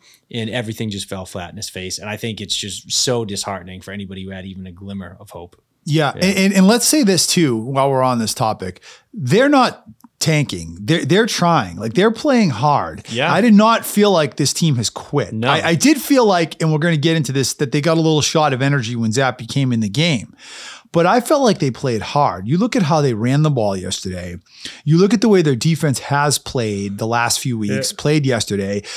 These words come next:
Speaker 2: They're still playing hard. They're still trying. They just are not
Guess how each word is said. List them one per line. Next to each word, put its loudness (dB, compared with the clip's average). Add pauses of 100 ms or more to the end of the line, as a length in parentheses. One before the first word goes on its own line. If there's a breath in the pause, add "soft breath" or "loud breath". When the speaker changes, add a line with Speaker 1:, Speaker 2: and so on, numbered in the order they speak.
(500 loud breath)
Speaker 2:
They're 2
still 2
playing 4
hard. 0
They're 2
still 2
trying. 0 (280 loud breath)
They 4
just 2 (160)
are 2
not 0